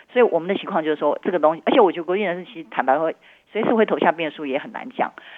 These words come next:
那但我们只能从这两点去跟各位讲，哦，指数期货告诉你的箱型区间，还有包括了有，呃，你要判断的商品期货从看，只看，现在只要看油价就可以，它已经变成缩小范围在看了。好，那么第三点而言哦，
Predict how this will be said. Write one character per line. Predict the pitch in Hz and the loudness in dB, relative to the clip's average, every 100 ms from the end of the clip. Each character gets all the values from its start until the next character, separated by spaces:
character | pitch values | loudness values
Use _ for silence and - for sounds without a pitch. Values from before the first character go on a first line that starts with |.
| - | -6
那 | 233 | 6
但 | 233 170 | 8 8
我 | |
们 | 160 | 2
只 | 165 | -4
能 | 131 147 | -8 -8
从 | 151 151 | -8 2
这 | 262 | 2
两 | 170 147 | 2 -2
点 | 151 117 | -6 -12
去 | - | -14
跟 | 151 | -20
各 | 147 | -8
位 | 147 | -6
讲， | 147 131 - | -2 -2 4
哦， | 214 214 - | 4 4 -4
指 | 147 | -20
数 | - 190 | -12 -12
期 | - 143 | -10 -12
货 | - 165 | -6 -6
告 | - 147 | 0 0
诉 | 156 | -2
你 | 123 | -20
的 | - | -20
箱 | - 143 | -20 -18
型 | 143 | -18
区 | - 190 | -16 -12
间， | 240 240 240 - - - - | -2 0 -2 -8 -20 -20 -16
还 | 185 | -2
有 | 170 | -2
包 | 147 165 170 | 4 4 4
括 | - 185 | -2 -6
了 | 143 | -4
有， | 131 143 135 113 - | -6 -10 -10 -12 -6
呃， | 117 | -4
你 | - | -4
要 | 143 165 | 0 0
判 | - 214 170 | 2 0 0
断 | 170 | -2
的 | 139 | -2
商 | 151 | -6
品 | 151 | -6
期 | 135 | -14
货 | 147 143 | -14 -16
从 | - 117 - | -14 -18 -4
看， | - - | -4 -4
只 | - | -4
看， | - 170 | -4 2
现 | - | 4
在 | 190 | 2
只 | - | 2
要 | 156 | -2
看 | 147 139 | -2 -8
油 | 120 - | -8 0
价 | 143 | 0
就 | 123 - | 2 -6
可 | - | -10
以， | 117 - | -12 -6
它 | - | 2
已 | 262 | 2
经 | 214 | 2
变 | 262 | -6
成 | 196 175 | -8 -4
缩 | 220 | -2
小 | 226 123 | 0 0
范 | 180 151 | 0 -2
围 | 120 | -4
在 | 131 | -8
看 | 113 - 55 | -6 -6 -8
了。 | - _ | -14 _
好， | - - - - - - - | -2 -2 -2 -20 -20 -20 -8
那 | 330 | 4
么 | |
第 | 294 349 | 6 6
三 | 330 339 | 4 2
点 | 226 | 0
而 | 139 143 | 0 -2
言 | 151 110 | -2 -2
哦， | 107 | -2